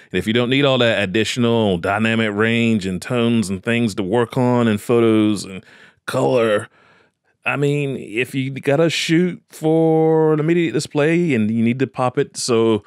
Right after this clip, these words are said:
pop the photo in something where it can be used in different devices, J peg's the way to go. You can, of course, shoot J peg and raw and cover both bases that way if you want to, but I don't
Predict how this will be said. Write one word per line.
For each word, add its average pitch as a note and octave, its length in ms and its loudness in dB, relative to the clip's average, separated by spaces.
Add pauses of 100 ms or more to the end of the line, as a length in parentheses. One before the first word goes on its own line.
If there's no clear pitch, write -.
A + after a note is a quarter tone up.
(220)
pop C#3 160 -4
the A2+ 80 -8
photo C3 280 0
in B2+ 80 0
something B2 280 -2
where G#2+ 100 2
it F#2 40 0
can G2+ 160 -4
be G#2+ 320 2
used G#2 320 0
in G2+ 60 -4
different G#2+ 220 -2
devices, A2 420 -2
J A2 180 0
peg's A2 280 -4
the A2+ 60 0
way G#2 140 2
to G#2+ 80 0
go. G2+ 260 0 (280)
You G2+ 100 -2
can, G2 80 2
of F#2+ 60 -4
course, D3 240 0
shoot F2 240 -4
J F#2+ 200 -2
peg F#2 340 -2
and D3+ 360 0
raw G#2+ 380 2 (200)
and F2+ 200 -8
cover G2+ 240 0
both G2+ 280 -2
bases F#2+ 360 -6
that F#2+ 160 0
way G2 160 0
if F#2 80 -4
you F2 100 -6
want F2 240 -6
to, F#2+ 140 -4
but F2+ 180 -4
I F#2+ 120 -4
don't F#2+ 220 -8